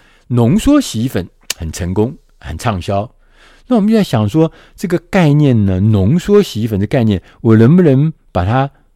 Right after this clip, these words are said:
用在这个玉米片？我们大家不是很喜欢吃的玉米片吗？我们也把玉米片也来做一个浓缩变小呢？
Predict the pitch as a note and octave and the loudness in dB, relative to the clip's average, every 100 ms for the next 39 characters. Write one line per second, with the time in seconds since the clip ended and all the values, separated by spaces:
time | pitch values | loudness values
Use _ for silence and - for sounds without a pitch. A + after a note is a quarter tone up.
0 | _ _ _ - G3 D3 D3 C#3+ B2+ B2+ | _ _ _ 0 4 4 4 2 2 0
1 | A#2 G#3 G#3 A2+ E2+ - E3 G2+ - _ | 0 2 2 2 0 0 -2 -2 -12 _
2 | _ F#2+ A2+ D3+ C3 C#3 A#2+ A2+ A#2 G#2+ | _ -4 -2 0 -2 -2 -2 -2 0 -2
3 | F#2 - - A#2+ C#3+ C#3+ F2+ E2+ - D3+ | -4 -4 -4 -2 -2 -2 -2 -4 -2 0
4 | F#2+ F#2+ - _ _ _ _ _ _ - | 0 -4 -10 _ _ _ _ _ _ 0
5 | A2+ F#3 D#3 - F#2 - _ - G#3+ C#3+ | 4 4 4 2 -4 -6 _ 0 2 2
6 | F#2 - C3 G#2 _ _ _ - G2+ G2 | 0 0 -2 -2 _ _ _ -4 0 0
7 | G#2+ F3+ C3 A#2 G#2+ F#2+ F2 B2+ - C#3 | 0 2 2 4 2 2 2 0 0 0
8 | C#3+ F#3 C3+ G#2 - C#2 C#2+ | 2 2 0 -2 -6 -10 -12